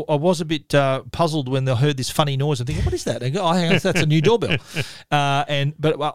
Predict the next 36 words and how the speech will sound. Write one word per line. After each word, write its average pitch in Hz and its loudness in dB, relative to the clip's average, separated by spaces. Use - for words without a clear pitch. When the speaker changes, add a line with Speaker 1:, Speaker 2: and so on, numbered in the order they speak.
Speaker 1:
I 139 2
got 160 0
over 143 2
that 139 2
in, 131 -2
like, 127 0
half 131 -2
a - -4
second. 131 -2
And 127 2
seeing 233 -4
the, 180 2
you 156 -2
know 247 2
what 170 2
really 170 -2
impressed 147 -2
me 147 4
the 131 2
most? 135 0
The 139 6
one-to-one 147 0
aspect 147 -6
ratio. 123 -4
Speaker 2:
Yeah. 131 0
Speaker 1:
Seeing 170 0
full 175 2
head 165 2
to 139 -12
toe 143 0
of 113 -2
who 143 0
is 127 0
at 143 -8
your 127 -6
door, 135 2